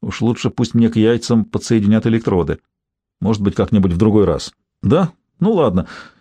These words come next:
Слушайте, сколько мне запросить сот-то? Как вы сами сказали, я хочу, чтобы всё было по справедливости. Э, я бы послал счёт на всю сумму. Десять тысяч?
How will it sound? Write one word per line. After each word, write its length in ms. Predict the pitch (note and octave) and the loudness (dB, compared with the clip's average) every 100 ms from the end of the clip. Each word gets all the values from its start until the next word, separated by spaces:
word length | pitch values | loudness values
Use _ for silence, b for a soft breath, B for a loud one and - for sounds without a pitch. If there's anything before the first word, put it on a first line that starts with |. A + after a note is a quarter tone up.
| B - | B -8
Слушайте, 580 | - F#3+ G3 C3+ A2+ | -2 -2 0 -4 -2
сколько 460 | A2 - A#3 A3+ E3 | -6 -2 -2 0 2
мне 200 | D#3+ F3+ | 2 2
запросить 460 | C#3+ C#3 C3 E3+ - | 0 0 0 -2 -2
сот-то? 460 | B2 - D#2+ C#2 _ _ _ _ _ _ _ _ _ _ _ _ - | -2 -2 -6 -10 _ _ _ _ _ _ _ _ _ _ _ _ -8
Как 220 | A2+ B2 | -2 0
вы 80 | D3 | 0
сами 200 | D#3+ D3 | 0 -2
сказали, 420 | A#2 A#2+ C3+ D#3 | 0 0 2 0
я 220 | A2+ A2+ | 2 0
хочу, 320 | A#2 B2 - A2 | 0 -2 -2 -2
чтобы 300 | C3 A2 G#2+ | 0 0 0
всё 260 | - C3 | 0 0
было 320 | B2+ D3 C#3+ | 0 0 0
по 140 | C#3 C#3 | -2 -2
справедливости. 760 | D3 D#3+ E3 E3+ F2+ - D#2 _ _ _ _ _ _ _ _ _ _ _ _ _ _ - | 0 0 0 0 -2 -4 -12 _ _ _ _ _ _ _ _ _ _ _ _ _ _ -2
Э, 560 | G#2+ A2 G#2+ G#2 G2 F#2 | 0 2 2 2 2 0
я 340 | G2+ F#3 A3+ | 0 2 2
бы 120 | G#3+ | 2
послал 500 | G3 D#3+ E3 F3 G3+ | 2 0 2 0 0
счёт 340 | - - G3 C3+ | -2 -2 0 0
на 100 | A#2 | 0
всю 160 | E3 | -2
сумму. 400 | C#3 G#2+ G#2 G2 _ _ _ _ _ _ | -2 0 0 -2 _ _ _ _ _ _
Десять 340 | F2 A#2+ B2+ - | 0 0 0 -2
тысяч? 340 | G3+ E2+ - | -4 -4 -12